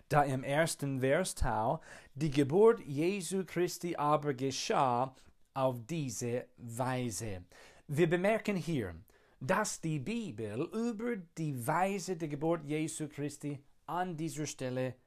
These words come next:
berichtet. Vers achtzehn deckt Folgendes auf. Es gab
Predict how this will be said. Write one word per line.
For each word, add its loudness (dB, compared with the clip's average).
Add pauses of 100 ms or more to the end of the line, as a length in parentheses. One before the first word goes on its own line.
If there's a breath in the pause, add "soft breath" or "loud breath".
(120)
berichtet. -2 (580 loud breath)
Vers 2
achtzehn 2
deckt 4
Folgendes 4
auf. -2 (380)
Es 0
gab 0